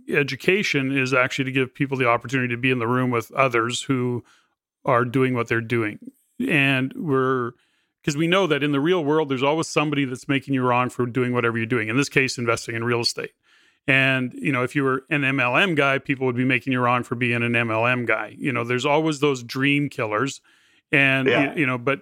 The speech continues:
Speaker 1: because we're talking about real estate, were you faced with that? Was your family on side with you in general? You know, your siblings, for example, or nieces, nephews, whatever that might be, uncles,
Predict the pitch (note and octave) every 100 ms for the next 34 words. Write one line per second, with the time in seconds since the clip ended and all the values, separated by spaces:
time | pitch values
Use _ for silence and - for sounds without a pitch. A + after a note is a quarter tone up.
0 | - C#3+ C3+ D#3 D#3 E3 D3 D3+ C#3+ C3+
1 | C3 B2+ D3 - - B2+ B2 _ _ _
2 | - D3+ E3 G3+ - F3 F3 F#3+ F#3+ G3+
3 | E3 C#3 C3+ C3 E3 D#3 F3+ F#3+ F3+ F3
4 | E3+ E3 D#3 - D#3+ D3+ B2+ C#3 D3+ D#3
5 | D#3 D#3 - D3 C3 C3 C#3+ B2+ B2 -
6 | - C#3 D3 C#3+ - C#3 C3 C#3 C#3 C3+
7 | C#3+ C3+ C3+ C#3+ C3+ A#2 A#2+ A2+ A2 -
8 | - _ G3+ F#3+ D3+ D3 D3+ C3 D#3+ -
9 | C#3+ C#3 C#3+ C3+ B2+ C3+ B2 C#3+ C3 C#3
10 | C#3+ D3 -